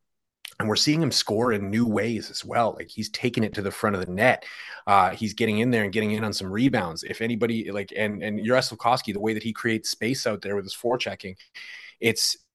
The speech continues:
it's opening up so many opportunities for Cole Caulfield, and we're seeing new wrinkles in his game as a result. So,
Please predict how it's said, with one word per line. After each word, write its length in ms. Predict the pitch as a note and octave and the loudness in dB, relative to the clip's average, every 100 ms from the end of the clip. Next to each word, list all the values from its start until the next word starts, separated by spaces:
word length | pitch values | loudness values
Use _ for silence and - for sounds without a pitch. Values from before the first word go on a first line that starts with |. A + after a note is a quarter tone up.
| _ | _
it's 200 | A#2+ A2 | -4 2
opening 320 | A#2+ C3 A#2+ A#2+ | 2 4 2 2
up 100 | - | 2
so 180 | B2+ | 2
many 140 | A#2 A2+ | 4 2
opportunities 540 | G#2+ G#2 - G#2+ G#2 | 0 -2 -2 -2 -4
for 80 | G#2+ | -6
Cole 180 | G#2 G2 | -6 -2
Caulfield, 320 | G#2 G2 A2+ | -2 0 -2
and 80 | G#2+ | 0
we're 60 | |
seeing 240 | G2+ B2+ A2+ | 0 0 2
new 100 | A#2 | 2
wrinkles 360 | A#2 A#2+ F#2 | 0 -2 -6
in 60 | G2+ | -8
his 100 | G2 | -8
game 200 | G#2+ G#2 | -6 -6
as 80 | G2 | -6
a 60 | |
result. 340 | G2 G2+ G#2+ - | -6 -4 -4 -4
So, 300 | - G2 | -4 -4